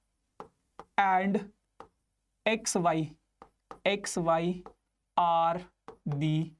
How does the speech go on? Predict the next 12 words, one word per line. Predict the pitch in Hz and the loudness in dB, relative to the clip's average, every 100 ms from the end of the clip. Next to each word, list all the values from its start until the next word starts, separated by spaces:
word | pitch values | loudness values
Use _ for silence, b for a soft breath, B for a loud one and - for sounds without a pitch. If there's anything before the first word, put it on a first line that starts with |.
| _ _ _ _ - | _ _ _ _ 0
एंगल | 247 240 240 269 254 | 4 6 6 4 2
बाइसेक्टर। | 202 180 180 156 - - B B B | 0 0 -2 -4 -4 -8 B B B
ये | 240 | 2
दोनों | 190 226 240 285 | 4 4 4 2
के | 294 | 2
दोनों | 269 262 269 | 2 4 4
क्या | 233 247 233 | 2 2 2
है? | 240 254 - | 0 -2 0
एंगल | 220 226 233 262 269 | 2 4 4 4 2
बाइसेक्टर | 220 202 208 196 214 208 - 226 | 2 2 0 -2 -4 -4 -2 0
है, | 190 165 | 0 -4
एंगल | - 196 208 208 247 285 | -4 -4 -2 0 2 2